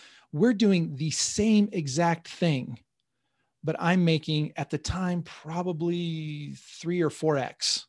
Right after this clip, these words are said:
what he was making. That's interesting. It's just interesting. It's worth thinking about.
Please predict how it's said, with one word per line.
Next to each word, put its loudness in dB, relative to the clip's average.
what 0
he 2
was 0
making. -12
That's 0
interesting. 4
It's -4
just -4
interesting. -2
It's -6
worth 2
thinking 0
about. -8